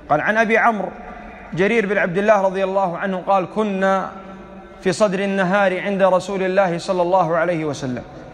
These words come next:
فجاءه قوم عراة مجتاب النمار أو العباء متقلد السيوف، عامتهم من مضر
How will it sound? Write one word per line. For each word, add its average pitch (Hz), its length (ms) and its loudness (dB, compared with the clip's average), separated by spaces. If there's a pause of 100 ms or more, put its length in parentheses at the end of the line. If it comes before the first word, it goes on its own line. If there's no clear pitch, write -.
(720)
فجاءه 196 840 2
قوم 185 600 0
عراة 180 600 2 (640)
مجتاب 180 640 2
النمار 185 680 0 (340)
أو 180 160 6
العباء 175 580 2 (680)
متقلد 190 680 2
السيوف، 190 580 0 (640)
عامتهم 190 800 2
من 185 200 0
مضر 190 300 4